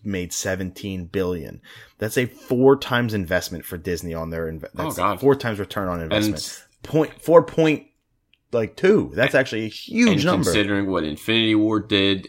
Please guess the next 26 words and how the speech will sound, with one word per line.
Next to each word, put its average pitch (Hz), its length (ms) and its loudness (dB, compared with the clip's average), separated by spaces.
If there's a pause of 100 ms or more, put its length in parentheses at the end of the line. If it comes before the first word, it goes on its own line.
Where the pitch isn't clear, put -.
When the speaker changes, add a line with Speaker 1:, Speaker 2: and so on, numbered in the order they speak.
Speaker 2:
Ant-Man's 95 480 2
still 98 240 0
climbing, 92 720 -2
and 98 300 -6
that 117 120 -2
number's 117 300 2
just 101 140 -4
gonna 90 160 -4
keep 110 240 -6
going 110 260 4
up. 85 240 -2
Speaker 1:
Infinity 120 540 -2
War 127 200 2
next 113 360 -2
year, 101 160 -2
Captain 92 480 -4
Marvel. 101 580 0
Speaker 2:
Yep. - 340 -4
Speaker 1:
Um, 87 600 -4 (520)
that's 110 280 -6
it 139 80 2
for - 180 -8
Phase - 320 -10
three, 82 240 -10
isn't 123 240 -10
it? - 80 -18